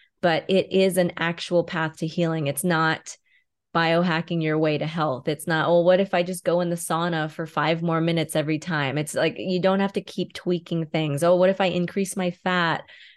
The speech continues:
to protein ratio, or I cut coffee?" Or it's just,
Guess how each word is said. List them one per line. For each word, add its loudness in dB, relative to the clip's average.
to 4
protein 0
ratio, 0
or 2
I -2
cut -2
coffee?" -2
Or 2
it's -2
just, -6